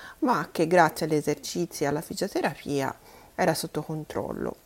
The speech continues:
In quel periodo ho avuto anche una brutta congiuntivite. Il tutto è, tra l'altro, capitato nel momento in cui io, mamma e Cedric dovevamo partecipare a un seminario di mane trailing che avevamo fissato da quasi un anno.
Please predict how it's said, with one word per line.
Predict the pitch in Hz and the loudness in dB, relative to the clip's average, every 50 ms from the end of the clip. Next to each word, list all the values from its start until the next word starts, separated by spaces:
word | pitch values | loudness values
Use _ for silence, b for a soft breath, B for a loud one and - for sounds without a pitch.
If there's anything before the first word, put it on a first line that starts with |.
| _ _ _ | _ _ _
In | - 208 208 | 0 0 6
quel | - 277 254 | 8 8 8
periodo | - 254 254 233 226 220 208 | 8 8 8 8 6 6 4
ho | 180 | 4
avuto | 165 160 165 - 151 | 4 2 2 0 0
anche | 151 151 151 - | 0 0 0 -2
una | 165 156 | -2 -2
brutta | 151 156 151 - - 156 | -2 -2 -4 -6 -6 -8
congiuntivite. | - 151 151 156 - 151 156 - - - - - - - - - - - - - _ B B B B B B B B B B B | -6 -4 -6 -4 -4 -6 -6 -6 -8 -8 -8 -8 -10 -10 -8 -8 -8 -8 -8 -12 _ B B B B B B B B B B B
Il | - - 254 - - | 0 0 0 2 4
tutto | - 269 285 277 - - - 226 185 - - | 4 4 4 4 4 6 8 8 8 6 6
è, | - 165 165 160 - - - - - _ _ _ - - | 4 4 4 4 2 0 -6 -14 -20 _ _ _ -18 -4
tra | - 185 180 175 | 2 4 6 8
l'altro, | 170 151 139 160 175 - - 185 175 175 - B B B B B B _ | 8 8 6 6 4 2 0 2 2 2 2 B B B B B B _
capitato | - 180 175 - 196 - 202 175 165 - | 2 2 4 4 4 4 4 2 2 2
nel | 156 156 160 | 0 0 0
momento | 160 170 185 202 196 196 202 - 214 | 2 2 2 0 0 -2 0 0 0
in | 220 233 240 - | 0 0 -2 -2
cui | - 175 156 147 160 165 190 220 B B B B B B - | 0 0 2 4 4 4 2 0 B B B B B B 0
io, | 220 214 196 175 | 4 6 6 6
mamma | 170 156 160 175 190 | 6 6 4 2 0
e | 202 | -2
Cedric | - - - 135 127 131 156 180 - - 170 | -4 -2 0 0 0 0 0 -2 0 2 2
dovevamo | 165 160 160 156 147 143 143 156 | 4 4 4 2 2 2 2 2
partecipare | - 156 156 - - 190 - - 226 - 170 147 147 151 147 | 0 -2 -2 -2 -2 -4 -2 -2 0 2 4 4 4 4 2
a | |
un | 147 160 | -2 -4
seminario | - - 160 165 165 170 165 156 139 | -4 -4 -4 -2 0 0 0 -2 -2
di | 127 139 | -4 -4
mane | 151 170 185 202 214 214 | -2 -2 0 0 0 -2
trailing | - 175 139 127 120 - - 165 165 165 170 175 202 B B B B B B B B B | -2 -2 -2 0 0 0 0 -2 -2 0 -2 -2 -2 B B B B B B B B B
che | - 247 | 2 4
avevamo | 233 202 160 147 139 147 151 | 4 6 4 4 2 2 0
fissato | 151 - - 165 - - - - - 165 | -2 -2 -6 -8 -8 -8 -10 -8 -8 -4
da | 156 147 135 | -2 -2 -2
quasi | 131 131 110 123 - - | -2 -2 -4 -4 -6 -8
un | - - | -8 -8
anno. | - - - - 69 - - | -8 -8 -8 -8 -10 -10 -12